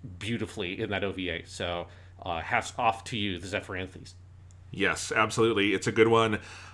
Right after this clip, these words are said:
Speaker 2: Uh, it's not on mine. Nothing from Double O eighty-three is on my mobile suit list. Um, I did consider Annabelle Gatto's Gundam. I really like that one. Um, ultimately didn't break through for me, but y-, everything you said,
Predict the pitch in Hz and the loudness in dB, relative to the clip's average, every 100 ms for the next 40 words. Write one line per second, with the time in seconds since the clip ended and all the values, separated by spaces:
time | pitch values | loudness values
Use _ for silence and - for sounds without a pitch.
0 | - - 117 - 143 170 165 151 151 151 | -2 6 6 6 2 6 6 6 6 6
1 | 151 120 131 143 185 165 151 143 147 143 | 2 2 2 4 2 0 2 4 6 6
2 | 147 139 139 147 139 113 117 113 101 101 | 6 2 2 4 4 4 4 2 2 0
3 | 107 127 - 135 107 131 135 - - 98 | 2 2 2 0 2 2 2 0 0 4
4 | 95 92 90 90 87 - - 110 98 120 | 6 6 4 -2 -6 -4 4 4 6 2
5 | 117 120 127 110 107 104 104 101 95 - | 2 -2 2 6 6 6 4 2 2 4
6 | 95 101 135 113 117 107 - - - 113 | 6 6 8 8 8 6 -4 -6 4 6
7 | 117 113 110 104 104 101 104 110 107 107 | 6 6 6 6 4 4 4 4 4 4
8 | 113 117 - - - - 95 95 101 - | 2 0 -6 -14 -18 4 8 8 6 8
9 | 135 135 123 117 113 110 107 117 120 110 | 8 8 4 4 4 2 0 4 4 6
10 | 107 101 - 107 98 98 98 95 90 101 | 6 6 4 0 0 0 0 -2 4 4
11 | 90 - - - 92 92 101 98 95 - | 4 0 -14 -10 0 4 4 2 -2 2
12 | 110 110 | 4 2